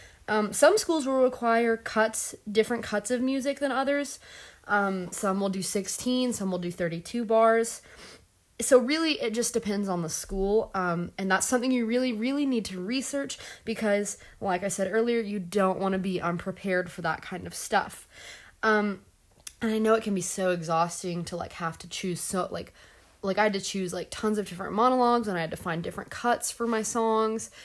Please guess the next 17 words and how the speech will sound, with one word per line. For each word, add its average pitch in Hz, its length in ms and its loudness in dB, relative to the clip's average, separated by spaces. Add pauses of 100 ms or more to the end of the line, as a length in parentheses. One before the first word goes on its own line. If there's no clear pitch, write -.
(140)
because 175 240 -8
every 170 180 -6
school 214 280 -2
<laughs> - 20 0
required 185 400 -2
something 175 280 -4
different. 240 520 -2 (420)
But, 214 460 2 (440)
um, 190 460 0 (1200)
you 214 140 2
know, 170 180 0
it's, - 300 -4
it's - 200 -4
just 214 220 -2
the 220 60 -6
process, 202 600 0
and 170 360 -4